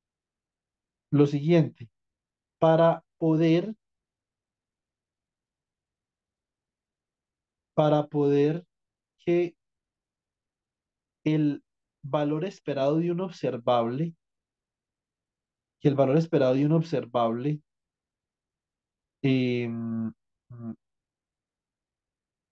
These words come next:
tenga una dinámica no trivial, yo la debo de evaluar, el valor esperado lo debo evaluar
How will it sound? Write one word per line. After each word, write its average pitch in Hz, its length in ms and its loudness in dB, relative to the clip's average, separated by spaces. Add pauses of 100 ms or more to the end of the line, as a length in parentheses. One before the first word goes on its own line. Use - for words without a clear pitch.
(300)
tenga 147 300 2
una 156 240 4
dinámica 139 640 -2
no 123 180 -8
trivial, 160 500 0
yo 156 120 -6
la 131 160 -4
debo 143 240 0
de 147 100 -2
evaluar, 143 400 -4
el 143 100 -8
valor 117 200 -8
esperado 147 280 -4
lo 135 60 -2
debo 120 120 -4
evaluar 123 280 -4